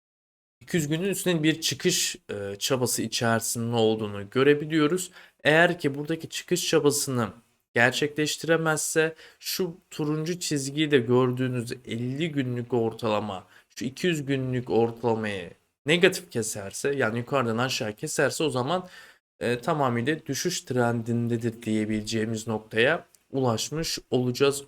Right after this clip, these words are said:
O anlamda buradan, e, bir çıkış yapması, dört yirmi üç seviyesi üstüne çıkış yapması en azından gerekiyor. Onun so-, onun sonrasında yükseliş trendi başladı mı diyebileceğimiz noktada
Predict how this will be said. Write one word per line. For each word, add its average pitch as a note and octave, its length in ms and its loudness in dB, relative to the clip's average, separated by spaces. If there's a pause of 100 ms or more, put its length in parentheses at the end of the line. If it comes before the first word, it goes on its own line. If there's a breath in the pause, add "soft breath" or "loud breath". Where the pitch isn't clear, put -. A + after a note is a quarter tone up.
(120)
O D#3+ 160 8
anlamda C3 580 2 (420 loud breath)
buradan, C#3+ 420 -2 (400)
e, - 340 -4
bir C#3+ 240 -6 (240)
çıkış - 420 -4
yapması, A2+ 720 -4 (180)
dört C#3 260 8
yirmi B2 260 2
üç B2+ 100 -6
seviyesi A2 420 -2
üstüne A2 240 -10
çıkış - 380 -6
yapması B2+ 720 -4
en C3+ 140 -2
azından B2 640 -2
gerekiyor. A#2+ 640 0 (300 loud breath)
Onun C3+ 220 -2
so-, - 340 -4
onun C3 240 -2
sonrasında B2 800 -2 (380)
yükseliş B2 380 -2
trendi A#2+ 420 -2
başladı A#2+ 460 2
mı A2+ 180 -2 (140)
diyebileceğimiz A2 960 -2
noktada C#3 580 -2